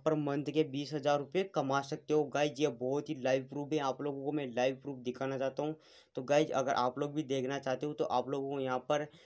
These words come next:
ऊपर कॉर्नर में दिखाई दे रहा होगा, इस पर क्लिक करना है। जैसे आप लोग यहाँ पर क्लिक करोगे तो आप लोगों को यहाँ पर ऑफर पर क्लिक करना है। क्लिक करने के बाद आपको नीचे नीचे चला जाना है, यानी कि नीचे नीचे आ जाना है और आप लोगों को यहाँ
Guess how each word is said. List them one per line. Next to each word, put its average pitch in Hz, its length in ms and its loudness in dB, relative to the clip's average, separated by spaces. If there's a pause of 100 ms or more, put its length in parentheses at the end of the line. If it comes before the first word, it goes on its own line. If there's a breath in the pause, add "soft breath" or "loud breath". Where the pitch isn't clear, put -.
(160 loud breath)
ऊपर 139 320 4
कॉर्नर 139 320 2
में 143 180 0
दिखाई 135 280 -2
दे 135 140 0
रहा 131 80 6
होगा, 135 160 2
इस 135 140 -2
पर - 140 -4
क्लिक - 320 -12
करना 131 240 0
है। 143 160 -2 (300 loud breath)
जैसे 135 260 0
आप 135 220 0
लोग 151 160 0
यहाँ 131 180 2
पर 147 140 -2
क्लिक 147 300 -8
करोगे 139 300 0
तो 156 120 -4
आप 120 180 2
लोगों 135 260 -4
को 139 100 -2
यहाँ 127 220 2
पर 127 260 -4
ऑफर 131 300 2
पर 143 160 -2
क्लिक 139 320 -8
करना 135 220 0
है। 147 140 -6 (380 soft breath)
क्लिक 170 240 0
करने 170 200 4
के 175 140 2
बाद 156 280 4
आपको 160 260 2
नीचे 156 340 2
नीचे 156 260 2
चला 143 280 0
जाना 139 240 -2
है, 143 120 -4
यानी 139 220 -2
कि 160 80 0
नीचे 139 320 -2
नीचे 139 240 -4
आ 131 120 2
जाना 139 220 0
है 151 140 -4 (360 soft breath)
और 147 260 6
आप 131 220 2
लोगों 147 220 0
को 147 100 -2
यहाँ 131 220 0